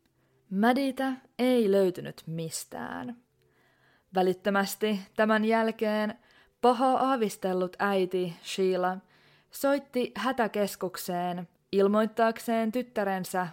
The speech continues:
äkillisestä katoamisesta. Äiti oli paniikin vallassa ja aavisti, että jokin oli pahasti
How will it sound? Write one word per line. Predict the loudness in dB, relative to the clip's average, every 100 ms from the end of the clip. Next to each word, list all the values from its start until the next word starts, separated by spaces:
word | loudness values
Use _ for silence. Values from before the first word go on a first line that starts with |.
| _ -6
äkillisestä | -4 -2 0 0 -2 -10 -10 -12 -8
katoamisesta. | -8 -6 -6 -4 -6 -8 -10 -12 -12 -10 -10 -10 _ _ _ _ _ _ _ _ 0
Äiti | 2 4 4 2 0
oli | 0 2 0
paniikin | 2 2 4 2 0 2
vallassa | 6 6 4 0 -4 -6 -6 -6 _ _ _ _
ja | 2 4 4 2
aavisti, | 4 4 2 0 -2 -2 -2 -8 _ _
että | -4 -4 0 0 0
jokin | 0 0 2 0 0 -2
oli | 0 2 2
pahasti | 2 -2 0 -4 -4 -14